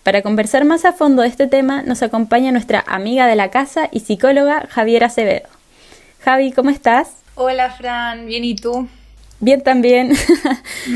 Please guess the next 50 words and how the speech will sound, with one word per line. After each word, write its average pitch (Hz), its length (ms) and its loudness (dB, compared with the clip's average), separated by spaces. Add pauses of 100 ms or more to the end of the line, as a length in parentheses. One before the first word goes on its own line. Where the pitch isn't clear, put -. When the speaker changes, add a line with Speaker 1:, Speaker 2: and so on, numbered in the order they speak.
(140)
Speaker 1:
De 233 180 6
hecho, 294 300 0
más 254 260 2
adelante 262 400 2
vamos 262 260 0
a 277 60 4
hablar 240 400 4
de 226 140 2
esta 240 200 2
pregunta 240 400 2
que 254 120 0
se 247 100 0
repite 220 560 -2
mucho 262 360 2
en 285 40 0
nuestro 302 240 0
día 302 200 2
a 311 40 2
día. 262 360 2
Speaker 2:
Total, 247 580 2
y 220 80 -4
tiene 262 300 0
que 240 200 2
ver, 262 440 2 (400)
pero 208 640 0
absolutamente 262 800 -2
con 269 80 2
el 240 140 2
tema 254 260 0
que 247 80 -4
vamos 240 220 2
a 247 140 4
hablar 226 220 0 (140)
hoy, 247 240 -4 (240)
y 208 140 -14
de, 196 220 -2
de 202 200 0
cómo 240 320 2
nos 240 400 2 (100)
vinculamos 240 960 0
con 226 320 -2
estas 240 280 -2
cosas 247 280 -4
que 262 100 -8
no 233 140 -4
son 262 220 -6
tan 277 160 0
agradables 269 540 2
de 262 60 -6
repente. 254 600 -6